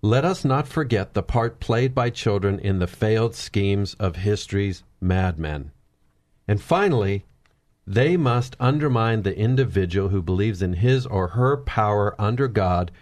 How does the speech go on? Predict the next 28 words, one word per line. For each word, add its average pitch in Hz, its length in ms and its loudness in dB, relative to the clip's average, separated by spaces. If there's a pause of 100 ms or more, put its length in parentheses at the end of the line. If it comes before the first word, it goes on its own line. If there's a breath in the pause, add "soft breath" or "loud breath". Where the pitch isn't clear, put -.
(240 soft breath)
to 101 120 -2
reject 92 640 0
the 120 60 -4
perversity 107 720 0
which 95 280 -2
is 90 120 -2
being 95 280 -2
forced 95 420 -4
on 90 300 0
them. 71 220 -6 (1160)
They 85 100 0
have 95 160 0
five 135 500 0
objectives 107 760 -2
to - 100 -8
summarize: 98 760 0 (220)
attack 107 460 -2
our 135 120 2
Bible, 98 480 -2 (680)
attack 101 400 0
our 123 120 2
Constitution, 123 920 0 (520)
attack 107 420 0
our 135 140 2
history, 98 560 0 (480)
attack 127 440 0
our 156 140 0
children, 90 560 -2